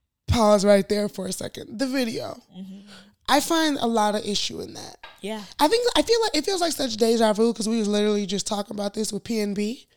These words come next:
Speaker 2: Mm-hmm.
Speaker 1: and how I
Speaker 2: Oh
Speaker 1: felt
Speaker 2: my
Speaker 1: that it
Speaker 2: God.
Speaker 1: was, um, it's extremely insensitive to be on the internet. And I, you know, I, I don't even know what to say because it's like, there's such a desen-, desensitization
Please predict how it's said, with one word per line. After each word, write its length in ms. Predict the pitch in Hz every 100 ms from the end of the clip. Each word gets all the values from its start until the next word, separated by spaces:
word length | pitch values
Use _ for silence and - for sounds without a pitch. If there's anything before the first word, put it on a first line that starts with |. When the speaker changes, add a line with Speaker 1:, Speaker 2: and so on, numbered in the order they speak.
| -
Speaker 2:
Mm-hmm. 360 | 233 247 247 247
Speaker 1:
and 100 | 247
how 180 | 262
I 120 | 226 208
Speaker 2:
Oh 40 | 170
Speaker 1:
felt 180 | 233 226
Speaker 2:
my 40 | 233
Speaker 1:
that 200 | 226 220
it 40 |
Speaker 2:
God. 140 | 226 226
Speaker 1:
was, 320 | 214 202 202
um, 320 | - 214 196 -
it's 140 | 269
extremely 520 | 311 - 339 359 392 349
insensitive 1200 | 262 214 220 220 214 202 - 214 127 104 269 - _ _ _ _ _ _
to 840 | - - 277 269 254 240 233 233 - 220
be 200 | 247 277
on 180 | 254 240
the 140 | -
internet. 800 | 233 233 226 214 202 202 202 - _ _ _ _ -
And 340 | 233 226 214 208 -
I, 60 | 311
you 180 | 320
know, 80 | 359 370
I, 120 | 339 -
I 100 | 359
don't 220 | 427 403
even 160 | 311 302
know 60 |
what 120 | 262
to 80 | 233
say 120 | 233 226
because 220 | 220 233
it's 140 | 254
like, 300 | 247 226 214 - - _ _ _
there's 260 | 220 311 294
such 220 | 330 359
a 40 |
desen-, 480 | 254 262 226 254 240 _ _ 175
desensitization 1600 | 262 285 285 254 240 254 - 233 208 185 220 254 - 202 196